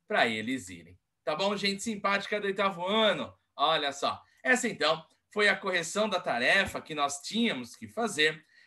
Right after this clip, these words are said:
Caso você tenha errado alguma coisa, né, volte na frase que você errou, leia a frase novamente. Se preciso for, assista o começo da aula, que tem a revisão do uso dos pronomes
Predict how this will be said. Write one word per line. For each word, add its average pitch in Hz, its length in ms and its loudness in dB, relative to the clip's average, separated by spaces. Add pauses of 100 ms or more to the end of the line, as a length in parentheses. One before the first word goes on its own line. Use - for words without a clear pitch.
(120)
Caso 285 320 4
você 202 280 -2
tenha 175 260 -4
errado 160 580 2
alguma 123 420 -6
coisa, 123 560 0 (340)
né, 196 220 2 (160)
volte 220 920 2
na 139 160 -2
frase 156 480 0
que 151 120 -12
você 135 320 -8
errou, 127 460 0 (220)
leia 233 520 4
a 151 180 2
frase 151 460 2
novamente. 139 1000 -2 (160)
Se 285 180 -2
preciso 208 540 -2
for, 190 400 2 (180)
assista 262 460 -2
o - 60 -6
começo 196 420 -4
da 160 160 0
aula, 196 260 2
que - 100 -12
tem 185 140 -2
a 170 40 0
revisão 170 480 -6
do 151 140 -6
uso 190 340 0
dos 147 180 -12
pronomes 147 680 2